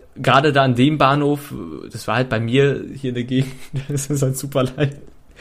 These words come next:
Da hat sie mir halt in die Bahn geholfen, sie hat mir das angeboten, war super freundlich und wir sind halt ins Gespräch gekommen, weil,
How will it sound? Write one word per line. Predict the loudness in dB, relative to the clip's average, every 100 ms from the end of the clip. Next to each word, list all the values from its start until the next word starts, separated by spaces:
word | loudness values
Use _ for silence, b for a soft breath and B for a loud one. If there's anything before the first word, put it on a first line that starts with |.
| -6 -2
Da | 0
hat | 2
sie | 4
mir | 4
halt | 4 0
in |
die | -2
Bahn | 2 2 2
geholfen, | 0 0 0
sie | -2
hat |
mir | -2
das | -4
angeboten, | -2 -2 0 -2 0
war | 0
super | 0 -4 -4
freundlich | -2 -4 -4 -6 -6 B B B
und | 0
wir | 2
sind | 0 -2
halt | -4
ins | -4 -4
Gespräch | -4 -2 -2 -2 -2
gekommen, | -4 -2 -4 -4 -8 B B B -4
weil, | 0 2 2 0